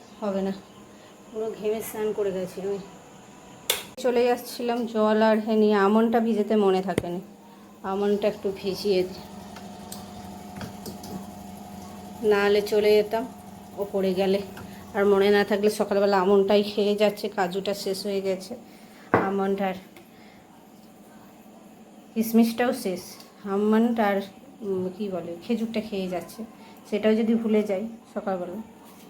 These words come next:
এটা দিয়ে চাপা দিয়ে দিই। এখন বাজে কটা কি জানি। আর এই পাশে, আহ, মানে স্নান করে গেছি, মাছ ফাছ ভাজলাম, বৃহস্পতিবার ভাজবো না বলেও আবার ভেজে ফেললাম, হাফ মাছ তো রেখে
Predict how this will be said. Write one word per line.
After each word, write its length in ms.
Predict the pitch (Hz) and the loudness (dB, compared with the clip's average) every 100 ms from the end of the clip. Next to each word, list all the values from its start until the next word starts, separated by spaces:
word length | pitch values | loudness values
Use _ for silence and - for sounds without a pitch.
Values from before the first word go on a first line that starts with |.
| - - - - | -20 -20 -16 -10
এটা 120 | 196 190 | -4 -2
দিয়ে 140 | 208 220 220 | 0 -2 -4
চাপা 180 | 196 165 | -4 0
দিয়ে 140 | - - | 0 0
দিই। 100 | - - - - - - - - - - - - - - - - - 320 | -6 -12 -16 -20 -20 -20 -20 -20 -20 -18 -18 -18 -18 -20 -18 -18 -12 -12
এখন 220 | - 247 247 | -8 -4 -2
বাজে 300 | 247 247 240 269 - | 0 -2 -2 2 2
কটা 220 | 220 220 240 | 2 0 0
কি 80 | 247 254 | 0 0
জানি। 220 | 277 349 381 - - - 202 | 2 0 -2 -6 -6 -4 -4
আর 120 | 190 196 | -4 -6
এই 60 | 202 214 | -6 -6
পাশে, 260 | 220 226 226 233 - - - - - - - - - - 247 | -4 -2 -2 2 2 0 0 -2 -2 -4 -2 -2 -2 -2 -6
আহ, 180 | 220 220 202 - - - 220 | -6 -6 -8 -12 -14 -10 -10
মানে 140 | 226 220 | -8 -10
স্নান 240 | - 220 226 220 | -10 -8 -6 -6
করে 140 | 233 226 | -6 -6
গেছি, 160 | 226 220 | -6 -6
মাছ 140 | 196 196 | -4 -6
ফাছ 140 | - 220 208 | -8 -10 -8
ভাজলাম, 340 | 202 190 202 196 | -8 -6 -4 -4
বৃহস্পতিবার 640 | 196 196 - - 226 233 233 - - - - - - | -4 -2 -2 -4 -4 -2 -2 -4 -10 -14 -14 -14 -6
ভাজবো 340 | 214 214 226 240 | -4 -4 -4 -2
না 60 | 240 226 | -2 -4
বলেও 240 | 233 240 254 | -4 -2 0
আবার 160 | 240 226 202 | 0 0 -4
ভেজে 200 | 202 233 233 | -4 -4 -4
ফেললাম, 300 | 208 208 208 | -4 -4 -6
হাফ 200 | 214 196 - 214 | -6 -8 -8 -6
মাছ 140 | 208 214 | -6 -6
তো 60 | 233 208 | -6 -6
রেখে 220 | 208 | -6